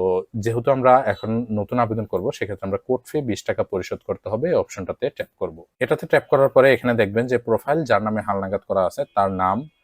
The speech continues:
আইডি, জন্ম তারিখ সব চলে আসবে, মোবাইল নাম্বার সহ। <clears throat> আপনি শুধু এখানে আপনার যে অ্যাড্রেসটা আছে, অ্যাড্রেসগুলো হুবহু এখানে বসিয়ে দিবেন।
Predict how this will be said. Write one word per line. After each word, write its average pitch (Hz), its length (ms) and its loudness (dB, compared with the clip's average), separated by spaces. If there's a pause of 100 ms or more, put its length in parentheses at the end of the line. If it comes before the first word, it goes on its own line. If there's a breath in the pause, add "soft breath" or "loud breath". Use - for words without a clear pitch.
(560)
আইডি, 120 300 4
জন্ম 104 280 0
তারিখ 110 220 0
সব - 240 -2
চলে 98 240 0
আসবে, 98 240 0
মোবাইল 101 260 0
নাম্বার 98 220 -2
সহ। 98 200 -6 (340)
<clears throat> 156 340 -2
আপনি 151 160 -4
শুধু 156 240 -2
এখানে 117 280 0 (1300)
আপনার 107 300 4 (200)
যে 117 100 2
অ্যাড্রেসটা 127 420 4
আছে, 120 180 2
অ্যাড্রেসগুলো 101 540 2
হুবহু 101 320 -2
এখানে 92 240 0
বসিয়ে 90 280 -4
দিবেন। 82 240 -16